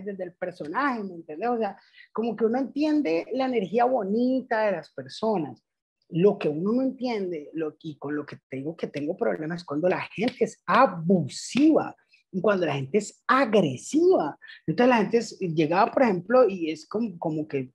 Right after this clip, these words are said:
tú estás por la calle y te digan así como, "Oiga", pero así duro, me, oye, uno como que, que, "¿Qué pasó?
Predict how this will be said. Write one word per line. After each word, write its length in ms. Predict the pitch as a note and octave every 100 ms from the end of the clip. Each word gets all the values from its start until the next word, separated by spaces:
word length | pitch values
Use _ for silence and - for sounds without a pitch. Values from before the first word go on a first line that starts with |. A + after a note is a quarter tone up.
| -
tú 100 | D#3+
estás 180 | -
por 120 | - C4
la 140 | G3+
calle 260 | F3 E3+ A3+
y 80 |
te 80 | G3+
digan 280 | E3 E3+ G#3+
así 300 | G3 - D3+
como, 280 | G3 A#3 - - -
"Oiga", 500 | G3 C4 E4+ C#3+ C3+ -
pero 180 | D#3+
así 320 | - - D#3 D3+
duro, 340 | G3 D4 D4+
me, 80 | F#3 D3+ - C#3+ -
oye, 280 | G#3+ A3 E3
uno 140 | F3
como 180 | A3+ A3+
que, 140 | F3 -
que, 140 | C#3+
"¿Qué 140 | - C#3
pasó? 400 | - E3+ -